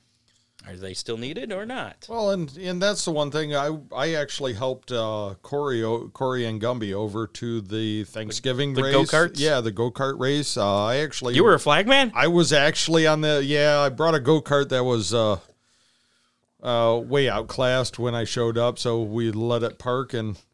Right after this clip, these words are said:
Speaker 2: went to help out the two of them, and, uh, that was very interesting to be part of the other side of it. Uh, that was, uh, no, I'm, I'm all for, I'm all for putting any,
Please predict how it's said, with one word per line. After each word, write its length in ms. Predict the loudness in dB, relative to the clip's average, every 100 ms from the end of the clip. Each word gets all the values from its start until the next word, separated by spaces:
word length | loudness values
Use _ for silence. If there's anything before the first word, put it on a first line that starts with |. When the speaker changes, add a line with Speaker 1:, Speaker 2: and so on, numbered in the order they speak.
| -10
Speaker 2:
went 260 | -6 -6
to 440 | -2 0 2 0 -2
help 280 | 0 -2 0
out 300 | 0 0 -4
the 80 |
two 260 | -6 -2 -2
of 80 | -2
them, 340 | -2 -2 -2 -2
and, 220 | -4 -2
uh, 260 | -2 -2 -4 _ _ _ _ _ -8
that 280 | 2 2 4
was 300 | -2 -2 -6
very 440 | -2 0 0 2
interesting 680 | 0 2 0 -2 -4 -2 -2
to 120 | -2
be 640 | -2 0 2 2 2 0 -4 _
part 260 | -2 0 2
of 180 | 2
the 140 | 2 2
other 220 | 4 4
side 440 | 2 4 6 6
of 200 | 6 2
it. 260 | 0 -6 -10 _ _
Uh, 280 | -8 -4 -2
that 240 | -2 -2 -2
was, 300 | -6 -8 -8
uh, 140 | -8
no, 280 | -4 -2 0
I'm, 420 | -2 -4 -6 -12 _
I'm 320 | -12 -12 -10 -6
all 200 | -4 -4
for, 540 | -6 -4 -2 -2 -4 -8 _ _ -10
I'm 120 | -2
all 180 | 4 4
for 220 | 4 2
putting 320 | 2 0 0 0
any, 320 | 0 -2 -6